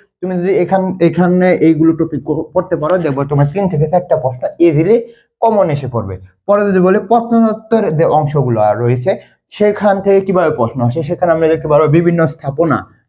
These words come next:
কি? বিভিন্ন স্থাপনা থেকে প্রশ্ন আসে। পরে কি? বিভিন্ন বিহার,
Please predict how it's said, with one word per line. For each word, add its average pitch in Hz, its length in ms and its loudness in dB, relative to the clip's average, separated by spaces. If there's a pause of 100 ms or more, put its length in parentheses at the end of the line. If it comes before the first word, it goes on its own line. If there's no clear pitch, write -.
(160)
কি? - 380 0 (100)
বিভিন্ন 190 340 2
স্থাপনা 202 500 0
থেকে 160 240 0
প্রশ্ন 139 320 -2
আসে। 113 360 0 (460)
পরে 180 240 2
কি? 220 320 -4 (140)
বিভিন্ন 190 580 0 (160)
বিহার, 143 480 2